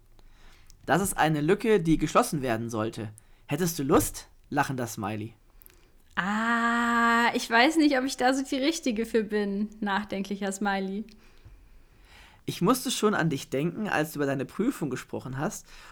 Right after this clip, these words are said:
Speaker 1: und meintest, wie viel Spaß dir das Kolloquium gemacht hat. Zwinker-Smiley. Ich denk da schon länger drüber nach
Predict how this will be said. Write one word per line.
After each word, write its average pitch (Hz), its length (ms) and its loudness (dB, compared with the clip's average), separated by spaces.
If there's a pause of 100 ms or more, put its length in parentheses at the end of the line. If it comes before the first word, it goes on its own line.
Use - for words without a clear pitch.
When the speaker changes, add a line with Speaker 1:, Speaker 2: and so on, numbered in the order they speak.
(140)
Speaker 1:
und 143 180 -2
meintest, 180 640 2
wie 156 100 2
viel 160 160 0
Spaß 139 500 0
dir - 60 -10
das 151 180 -4
Kolloquium 139 380 -4
gemacht 117 380 -10
hat. 101 180 -8 (280)
Zwinker-Smiley. 104 840 -6 (840)
Ich - 160 -2
denk 202 240 4
da 214 100 4
schon 196 200 0
länger 214 200 4
drüber 117 260 -2
nach 107 380 -2